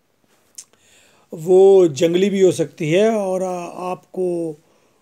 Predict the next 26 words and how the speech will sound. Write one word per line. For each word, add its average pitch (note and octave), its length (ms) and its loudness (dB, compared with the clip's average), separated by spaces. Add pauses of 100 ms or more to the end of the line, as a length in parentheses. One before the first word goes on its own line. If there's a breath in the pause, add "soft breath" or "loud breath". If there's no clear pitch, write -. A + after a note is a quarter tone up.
(140)
आ, F#3 1040 -10
मार F#3 260 -2
भी F3 120 -2
सकती - 360 -12
है। B2 240 -20 (360)
राइटर G#3 340 -2
ने D4 120 -4
फिर A#3 260 -2
एक G#3+ 160 -4
चोर A3+ 260 2
रास्ता G#3 300 0
रखा F#3+ 280 -2
हुआ G#3+ 200 0
था, G3 120 -2
उसने F#3 320 -2
कहा F#3 180 -6
मरने F3+ 340 -6
के F3 120 0
बाद E3+ 260 -2
भी E3+ 140 0
एक D#3 60 -2
ज़िंदगी D#3+ 360 -10
शुरू D#3+ 280 -12
हो D#3 160 -10
गई D3 180 -16
है, C#3+ 200 -20